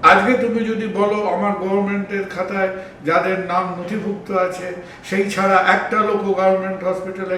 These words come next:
কাজ করবে না, আমার অন্যায় নিও না। হর গভর্নমেন্ট হসপিটালগুলো চব্বিশ ঘন্টার মধ্যে বন্ধ হয়ে যাবে, they cannot work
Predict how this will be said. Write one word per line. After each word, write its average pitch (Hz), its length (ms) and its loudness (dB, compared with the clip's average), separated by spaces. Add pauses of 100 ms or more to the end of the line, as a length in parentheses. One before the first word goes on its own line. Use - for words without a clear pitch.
কাজ 175 140 -4 (120)
করবে 185 340 -6
না, 180 60 -8 (400)
আমার 233 180 4 (100)
অন্যায় 247 340 4
নিও 160 180 -4 (100)
না। - 60 -10 (120)
হর 214 220 0
গভর্নমেন্ট 233 440 0
হসপিটালগুলো 220 640 -6 (120)
চব্বিশ 202 340 -6
ঘন্টার 202 360 -4
মধ্যে 196 180 -6 (100)
বন্ধ 233 200 -4
হয়ে - 260 -4
যাবে, - 180 -12 (760)
they 202 160 -4
cannot 220 260 -4 (100)
work - 220 4